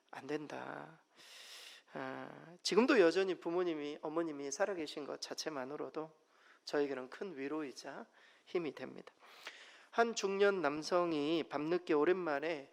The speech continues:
힘들어서 고향집을 찾아가게 되었습니다. 세상이 너무 지치고 사람들에게 배신당하고 인생이 너무나도 허무하게 느껴져서 고향집에 가자마자 방에 이렇게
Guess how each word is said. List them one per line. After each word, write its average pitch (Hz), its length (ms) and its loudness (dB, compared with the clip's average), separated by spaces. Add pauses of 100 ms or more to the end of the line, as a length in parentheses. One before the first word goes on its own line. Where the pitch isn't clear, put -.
(360)
힘들어서 190 1080 2
고향집을 147 600 -4
찾아가게 147 680 -6
되었습니다. 143 640 -6 (480)
세상이 165 480 0
너무 139 280 -6
지치고 - 540 -6 (180)
사람들에게 170 840 2
배신당하고 143 800 -2 (720)
인생이 190 440 2
너무나도 240 580 0
허무하게 190 720 -2
느껴져서 165 800 -4 (440)
고향집에 165 560 4
가자마자 156 840 -2 (460)
방에 160 260 -4
이렇게 160 280 -2